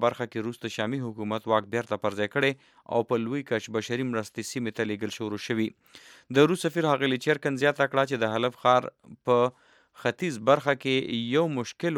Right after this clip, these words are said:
وخت نه خلک تیر شول. ده ویل چې دغه ځای نه وتونکي وسلوال ادلب ښار ته روان شوي. بل خوا ملګرو ملتونو ویرې څرګند کړي دي چې د ادلب ښار نه، ادلب ښار هم د شامي پوځ د حملو لاندې د راتلو ویره ده.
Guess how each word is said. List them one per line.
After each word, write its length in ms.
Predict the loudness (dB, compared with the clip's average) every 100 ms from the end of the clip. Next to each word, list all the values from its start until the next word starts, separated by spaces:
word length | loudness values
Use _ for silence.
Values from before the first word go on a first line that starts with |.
| 0
وخت 200 | -2 -2
نه 40 | -4
خلک 240 | -2 -2 -2
تیر 140 | -4 0
شول. 200 | 0 -2 -6 -20 -20 -4
ده 80 | 0 2
ویل 120 | 2 0
چې 80 | 2
دغه 180 | 4 2 4
ځای 240 | 4 4 4
نه 320 | 2 2 -2 -2
وتونکي 500 | -2 -4 -6 -2 -4
وسلوال 500 | -2 0 2 2 2
ادلب 420 | -6 -4 -4 -4 -6
ښار 420 | -8 0 2 2 0
ته 80 | 0
روان 220 | 0 -2
شوي. 220 | -2 0 -2 _ -20 -20 -20 0 2
بل 100 | 4
خوا 100 | 4
ملګرو 280 | 4 2 2
ملتونو 360 | 2 2 0 0
ویرې 200 | 2 2 0
څرګند 280 | -2 -2 -2
کړي 140 | -4 -4
دي 80 | -4
چې 60 | -2
د 140 | 2 2
ادلب 240 | 0 -2 2
ښار 180 | 2 2
نه، 100 | 0 0 -4 -6 -2 -2 -2 -6 -10 -10 -4
ادلب 280 | -2 -2 0
ښار 320 | 6 6 4 _ _ _ _
هم 240 | -2 2 2
د 100 | 4
شامي 260 | 2 2 -2 2
پوځ 240 | 4 4 0
د 80 | -2
حملو 240 | 0 0 2
لاندې 300 | 0 2 0
د 60 | 2
راتلو 260 | 0 -2 0
ویره 260 | 2 4
ده. 60 | 2